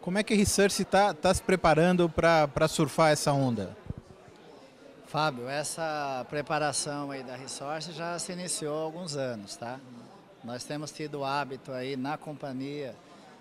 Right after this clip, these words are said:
Speaker 2: de se antecipar com as novas tecnologias e mobilidade nós já colocamos no nosso radar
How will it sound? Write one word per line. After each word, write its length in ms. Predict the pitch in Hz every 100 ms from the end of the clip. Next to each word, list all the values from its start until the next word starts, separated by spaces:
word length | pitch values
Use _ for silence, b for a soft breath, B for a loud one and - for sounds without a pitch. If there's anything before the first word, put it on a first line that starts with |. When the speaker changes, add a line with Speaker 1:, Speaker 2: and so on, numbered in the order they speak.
| -
Speaker 2:
de 80 | 123
se 140 | -
antecipar 760 | 143 135 139 143 120 131 139 143
com 100 | -
as 220 | 139 135
novas 240 | 143 135 -
tecnologias 920 | 131 135 127 131 127 151 185 - - - B B B B -
e 200 | 143 151
mobilidade 680 | 170 170 170 170 156 160
nós 160 | 170 165
já 120 | 175
colocamos 420 | 165 165 156 160
no 80 | 156
nosso 220 | 151 -
radar 420 | 139 131 123 131